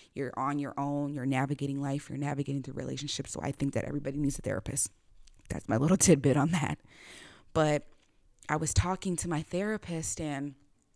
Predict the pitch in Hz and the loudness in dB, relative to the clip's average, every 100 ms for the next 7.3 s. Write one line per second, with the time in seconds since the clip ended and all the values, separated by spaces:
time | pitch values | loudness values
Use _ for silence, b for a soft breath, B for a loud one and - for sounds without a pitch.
0 | _ _ - - 170 - 170 170 160 160 | _ _ -10 -6 -4 -2 -2 -2 -2 -2
1 | 156 147 147 147 139 - 147 - - 143 | -2 -4 -4 -6 -8 -10 -12 -14 -14 -16
2 | - - - - - 143 143 - 156 151 | -16 -16 -16 -16 -14 -12 -12 -14 -18 -10
3 | 180 202 202 196 202 B B B B B | -8 -6 -6 -8 -10 B B B B B
4 | B B B - - 143 143 143 147 139 | B B B -20 -16 -14 -14 -14 -14 -8
5 | 214 214 196 - 190 185 185 185 190 B | -4 -4 -4 -8 -10 -8 -10 -12 -14 B
6 | B _ - - 190 180 180 175 170 175 | B _ -10 -8 -8 -8 -8 -6 -4 -2
7 | 160 139 | -4 -6